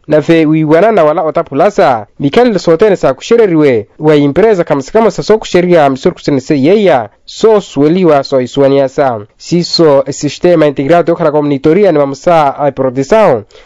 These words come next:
Simpi, wo sweli ha wira, wa ba etonyero, wira governo awe, wi owanele, mukhalelo onro wananeya,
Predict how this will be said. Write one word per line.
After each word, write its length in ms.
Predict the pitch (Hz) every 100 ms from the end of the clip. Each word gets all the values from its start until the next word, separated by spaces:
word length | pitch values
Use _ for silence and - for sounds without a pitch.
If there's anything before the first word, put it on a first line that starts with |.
| _
Simpi, 800 | - - 185 220 208 185 123 98 _ _ _
wo 160 | 196 285
sweli 300 | - 240 214
ha 100 | 196
wira, 600 | 165 175 147 117 110 127 -
wa 160 | 156 190
ba 140 | 175
etonyero, 760 | 127 - 160 139 214 180 120 104 _
wira 240 | 160 240 208
governo 440 | 165 180 196 160
awe, 460 | 165 135 117 117 120 _ -
wi 160 | 208
owanele, 640 | 285 185 175 226 208 135 135
mukhalelo 480 | - 226 254 175 165
onro 280 | 170 214 226
wananeya, 640 | 190 180 180 156 123 117